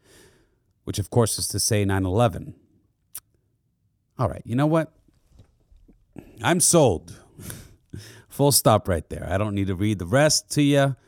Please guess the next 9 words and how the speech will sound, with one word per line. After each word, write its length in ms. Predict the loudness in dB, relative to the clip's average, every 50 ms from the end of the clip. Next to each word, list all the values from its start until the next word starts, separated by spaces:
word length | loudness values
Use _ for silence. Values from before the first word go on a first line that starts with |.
| _ _ _ _ -18 -16 -16 -16 -18 _ -20 -16 -6
You 160 | -2 0 2
know 120 | 4 4 4
what? 320 | 6 4 4 2 0 _ _ -2
I 640 | 0 2 4 4 4 4 4 2 2 0 -4 -8 -12 _ -18
love 720 | -10 -4 0 2 4 4 4 4 4 2 0 -2 -8 -14 -20 -20 _ _ -4
Oakland 440 | 0 0 0 0 0 -2 -4 -4 -4
Avenue 420 | -2 -2 -2 0 0 0 -2 -2 -2
Charter 460 | -2 0 2 4 4 6 4 4 2
based 600 | 0 -2 2 4 4 6 6 4 4 2 -2